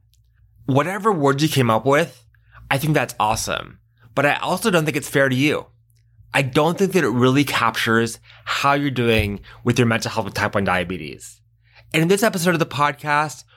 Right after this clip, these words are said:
we're gonna talk about how you can do an inventory of your mental health and really determine how you're doing,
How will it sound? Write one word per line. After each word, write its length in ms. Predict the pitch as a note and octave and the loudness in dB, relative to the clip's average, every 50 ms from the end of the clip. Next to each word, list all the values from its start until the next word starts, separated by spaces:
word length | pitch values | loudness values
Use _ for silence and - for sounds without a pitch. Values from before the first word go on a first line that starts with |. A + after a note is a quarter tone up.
| - - - | -20 -8 -2
we're 100 | - E3 | 0 0
gonna 120 | F#3 F#3 - | 2 0 0
talk 200 | - D3+ D3 C3+ | -2 -2 -2 0
about 280 | C#3 B2+ B2+ A#2+ A2+ | 0 0 0 0 -2
how 400 | A2+ - - - - D3+ D3+ D#3 | -4 -8 -10 -4 -2 0 0 2
you 100 | D#3 D3+ | 0 0
can 140 | - - C#3 | -2 0 0
do 80 | C#3 C3 | 0 0
an 80 | - | 0
inventory 520 | - - D#3 F3+ G3+ G3+ - - C3+ C3 A#2+ | 0 2 2 2 2 2 0 0 0 0 0
of 60 | G2+ | 0
your 80 | A2+ | 0
mental 240 | A2 G#2 G2+ - G2+ | -2 -2 -2 -4 -6
health 420 | - - F#2 F2 E2+ E2+ - - _ _ _ - - - - - _ | -4 -2 -2 -2 -2 -4 -8 -14 _ _ _ -20 -20 -20 -20 -6 _
and 180 | C#3 C3+ C3+ C3+ | 0 2 2 4
really 240 | C#3+ E3+ F#3+ A3 A3 | 4 4 4 2 2
determine 520 | F3 D#3 - - - D3+ D3+ D3 D3 C#3+ | 0 -2 -4 -2 0 0 2 2 2 0
how 240 | A#2+ - - C#3 C#3 | 0 -2 0 0 0
you're 140 | C#3 C3+ C3+ | 0 -2 -2
doing, 460 | B2 A#2 C3 B2 A#2 G2+ F2 E2 E2 | -2 0 2 2 2 2 0 -4 -8